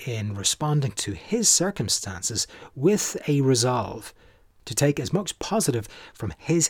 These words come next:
situation as he could. Now, this seems like a fanciful thing given his circumstances, but Frankl's ability to change his perspective and focus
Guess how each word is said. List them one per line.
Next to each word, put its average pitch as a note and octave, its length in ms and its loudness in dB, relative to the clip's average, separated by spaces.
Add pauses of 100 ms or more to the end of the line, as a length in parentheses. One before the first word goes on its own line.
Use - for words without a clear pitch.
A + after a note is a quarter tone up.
situation A2 720 -2 (300)
as G2+ 260 -2
he F#2 240 -6
could. F#2+ 340 -8 (880)
Now, A2 180 -2
this C3 200 2
seems B2 360 0
like G#2+ 200 -6
a G#2 60 -6
fanciful A2+ 880 -4
thing B2+ 460 -6
given A2+ 280 -4
his A2 200 -4
circumstances, A#2 840 -4 (460)
but - 140 -12
Frankl's E3 500 2
ability E3+ 500 4 (240)
to - 140 -10
change C#3+ 420 -2
his B2 160 -4
perspective G2+ 580 -6 (220)
and - 100 -4
focus - 380 2